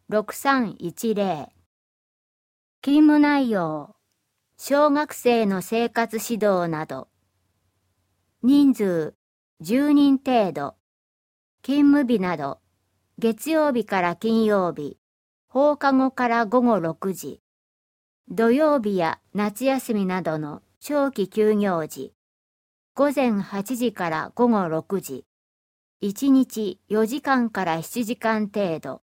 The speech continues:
週三日から五日程度。なお、午後七時までの交代勤務あり。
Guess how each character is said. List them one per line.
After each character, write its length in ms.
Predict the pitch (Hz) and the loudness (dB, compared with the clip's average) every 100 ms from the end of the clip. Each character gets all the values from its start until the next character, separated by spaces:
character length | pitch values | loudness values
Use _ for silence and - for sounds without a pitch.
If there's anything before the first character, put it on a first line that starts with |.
| _ _ _ _ _ | _ _ _ _ _
週 520 | - - 285 233 160 - | -16 -6 -2 -2 -2 -2
三 200 | 196 196 | -2 -2
日 240 | - 269 | -2 -2
か 160 | 269 247 | 0 0
ら 140 | 233 | 0
五 260 | 208 - - | 0 -4 -6
日 180 | 220 220 | -4 -2
程 300 | 214 165 147 | -2 -2 -6
度。 240 | 127 110 _ _ _ _ _ _ _ | -10 -12 _ _ _ _ _ _ _
な 300 | 202 262 226 | 0 2 2
お、 160 | 147 - _ _ - | -2 -10 _ _ -2
午 180 | 269 269 | 2 4
後 180 | 254 | 2
七 260 | 233 - 269 | 0 -6 -4
時 120 | 262 | 0
ま 160 | 233 214 | 0 0
で 140 | 180 | -2
の 200 | 165 160 | -4 -6
交 280 | - 254 247 | -4 -2 0
代 300 | 240 233 233 | 0 0 -2
勤 280 | - 240 220 | -2 0 0
務 180 | 175 - | -2 -4
あ 180 | 170 165 | -6 -6
り。 220 | 151 - | -8 -16